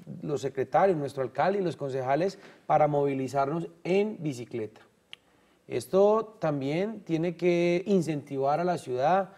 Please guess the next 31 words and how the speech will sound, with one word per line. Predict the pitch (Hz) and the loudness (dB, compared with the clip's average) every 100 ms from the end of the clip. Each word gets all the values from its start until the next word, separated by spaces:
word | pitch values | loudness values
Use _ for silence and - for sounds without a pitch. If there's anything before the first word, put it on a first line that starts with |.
| - - | -14 2
a | 151 | 2
utilizarlo | 135 135 131 135 151 160 | 2 -4 -2 0 0 -2
como | 147 | -4
un | 131 | -4
medio | 139 160 | -2 -4
de | 156 | -4
transporte, | - 101 - 170 175 | -6 -6 0 0 0
a | 131 | -6
quienes | - 131 131 | -6 -8 -6
están | 120 123 | -8 -10
estudiando | 143 - 135 123 | -10 -6 -6 -4
en | 143 | -4
las | 147 | -4
universidades, | 127 117 107 113 139 160 127 - - - | -6 -8 -8 -4 -2 0 -2 -6 -20 -14
a | - 139 | -8 -8
quienes | - 127 123 | -6 -8 -8
tienen, | 127 135 165 | -6 -2 -2
eh, | 160 135 113 - - | -2 -4 -8 -16 -16
de | 127 139 | -4 -2
alguna | 131 147 | -2 -2
manera | 160 143 | 0 2
unos | 156 | 2
desplazamientos | 160 143 139 131 131 123 139 | 0 -2 -2 -2 -4 -6 -8
cercanos, | 139 - 175 185 123 - - - | -8 -2 0 0 -4 -10 -20 -8
para | 127 123 | -4 -4
que | - | -4
lo | 120 117 | -6 -4
que | 123 | -4
decía | 123 113 135 | -4 0 0
el | 147 | 0
concejal, | 143 120 117 165 139 | -6 -6 -2 0 -2